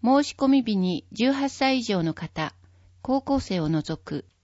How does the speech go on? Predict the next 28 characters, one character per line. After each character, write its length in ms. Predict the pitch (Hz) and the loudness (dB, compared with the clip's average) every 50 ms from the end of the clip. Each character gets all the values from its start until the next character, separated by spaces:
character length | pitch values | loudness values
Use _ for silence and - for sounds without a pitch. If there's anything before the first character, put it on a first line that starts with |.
| _ _ _ _ _ _ _ _ _ _ _ _ _ _ _ _ _ _ _ _ _ _ _ | _ _ _ _ _ _ _ _ _ _ _ _ _ _ _ _ _ _ _ _ _ _ _
参 320 | - - 233 262 277 277 | -6 -2 0 2 2 2
加 140 | - 269 254 | 0 -4 -2
方 240 | 254 262 254 226 202 | 0 0 0 0 -2
法、 400 | - - 151 147 143 - - - _ - _ _ _ _ _ _ _ _ _ _ _ | -4 -6 -4 -4 -4 -6 -8 -14 _ -20 _ _ _ _ _ _ _ _ _ _ _
埼 240 | - - 269 285 277 | -4 -2 0 0 0
玉 280 | - 285 269 269 262 | 2 2 2 2 2
県 360 | - - 196 185 185 - - - | 0 -2 -2 -2 -2 -4 -6 -6
コ 140 | - 233 233 | -4 -2 0
バ 140 | 262 240 | 0 0
ト 200 | - - 175 175 | 0 -2 -2 -2
ン 80 | 165 160 | -2 -2
健 220 | - 220 247 262 | -2 -2 0 0
康 200 | 262 - 277 269 | 0 0 2 2
マ 200 | 262 262 262 254 | 4 2 2 2
イ 60 | 254 240 | 0 0
レ 140 | 247 247 | -2 -2
ー 40 | 240 | -2
ジ 120 | - 247 240 | -2 -2 -4
ア 60 | 240 | -2
プ 160 | - - 220 | -2 -4 -4
リ 140 | 180 175 170 | -2 -2 -2
を 160 | 170 160 - | -2 -4 -4
ダ 200 | - 190 208 226 | -2 0 0 2
ウ 80 | 233 240 | 2 2
ン 80 | 233 | 2
ロ 180 | 220 214 196 175 | 0 0 -2 -4
ー 20 | |
ド。 240 | - 139 131 - | -4 -6 -8 -8